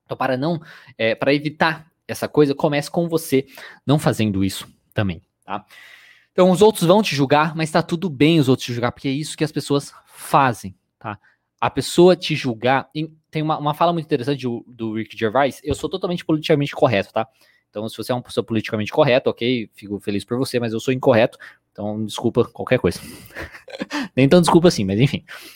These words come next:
É <laughs> só uma frase do Rick Gervais, né, que ele, que ele fala assim, que é o criador do The Office, o original, principalmente lá do, da, da Inglaterra, né?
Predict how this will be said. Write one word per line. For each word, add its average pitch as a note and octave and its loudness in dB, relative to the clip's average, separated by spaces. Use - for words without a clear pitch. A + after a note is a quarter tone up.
É A2+ -2
<laughs> C#3+ 0
só D#3 2
uma C3 4
frase B2 4
do A#2+ 2
Rick A#2 -4
Gervais, A#2+ 2
né, B2 0
que - -6
ele, A#2 -6
que - -4
ele A2+ -6
fala A#2+ 2
assim, A2 -6
que - -4
é C3 6
o B2 0
criador B2 4
do A#2 -12
The A#2+ 6
Office, G#2+ 0
o A2 -8
original, G#2+ -2
principalmente G2 -10
lá G2 -8
do, F2 -16
da, F#2 -12
da F#2 -16
Inglaterra, G2 -10
né? A2+ -12